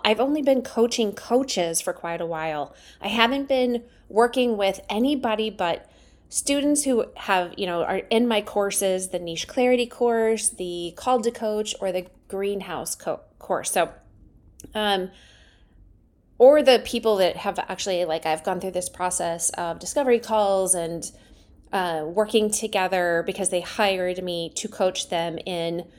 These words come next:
their coaching business or their coaching practice. So I haven't been working with other clients who aren't coaches or wanted to be a coach for, uh, quite a while. And all I know is that as I've been praying about this,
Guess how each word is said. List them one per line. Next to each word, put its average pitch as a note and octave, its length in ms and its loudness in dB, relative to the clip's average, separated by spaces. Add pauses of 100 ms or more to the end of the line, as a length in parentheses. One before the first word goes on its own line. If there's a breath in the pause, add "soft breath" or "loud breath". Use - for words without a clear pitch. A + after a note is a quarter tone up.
(260 loud breath)
their F3+ 140 4
coaching F#3 440 0
business D#3+ 640 -2
or E3 400 -4 (380 soft breath)
their F#3 200 2
coaching G3 460 -2
practice. - 760 -6 (120)
So - 380 2 (420)
I G#3 60 -8
haven't A#3 300 0
been C#4 140 0
working C#4 360 2
with F3+ 120 -2
other F3 180 0
clients D#3+ 500 -6 (180 loud breath)
who A#3 220 2
aren't G#3 320 -2
coaches - 560 0 (480 soft breath)
or G3 380 2
wanted G#3+ 480 2
to F#3+ 100 -8
be E3+ 140 -6
a - 60 -4
coach - 520 -10
for, F#3 460 -2
uh, F3 280 -4
quite C#4+ 240 -4
a - 20 -2
while. G3 420 0 (180)
And G3 300 0
all A#3+ 160 0
I D4 80 2
know G3+ 220 2
is G3 140 0
that F#3 280 0
as F#3 180 -2
I've G3+ 120 -2
been G3 160 -6
praying C4+ 300 0
about A#3+ 260 0
this, - 240 -2